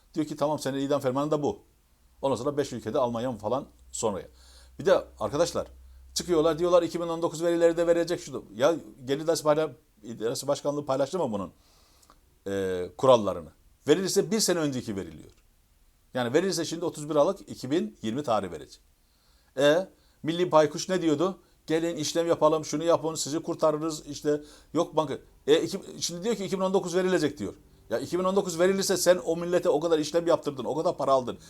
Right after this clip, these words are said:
Hepsi havaya gidecek mi? Gidecek. Adamın hesabı var, hesabı uçmuş. Hesaplar uçmuş. E, ne yapacak vatandaş o zaman?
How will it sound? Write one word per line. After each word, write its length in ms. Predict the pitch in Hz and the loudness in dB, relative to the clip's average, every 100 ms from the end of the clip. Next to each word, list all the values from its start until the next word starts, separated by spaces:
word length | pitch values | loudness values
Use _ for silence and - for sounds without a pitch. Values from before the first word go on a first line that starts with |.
| - | -4
Hepsi 220 | 147 - | -2 2
havaya 240 | 160 165 175 | 4 6 6
gidecek 320 | 180 185 220 | 4 0 -2
mi? 80 | 202 | 0
Gidecek. 360 | 185 147 101 - - - - - | 0 0 -4 -10 -20 -20 -2 4
Adamın 300 | 196 180 165 | 6 6 4
hesabı 380 | 180 180 190 | 4 4 4
var, 120 | 233 196 | 2 4
hesabı 280 | 180 190 | 4 4
uçmuş. 360 | 214 208 139 101 - - - _ _ _ _ _ _ _ - _ _ _ | 4 0 -2 -6 -10 -20 -20 _ _ _ _ _ _ _ -20 _ _ _
Hesaplar 440 | 139 156 165 139 | 0 2 4 4
uçmuş. 580 | 127 139 139 196 214 - _ _ _ _ 127 | 2 0 2 2 0 -6 _ _ _ _ -2
E, 200 | 156 165 | 0 4
ne 40 | |
yapacak 340 | 190 165 151 | 6 6 4
vatandaş 320 | 131 127 123 110 | 4 4 2 0
o 60 | |
zaman? 300 | 113 165 214 | 0 -2 -4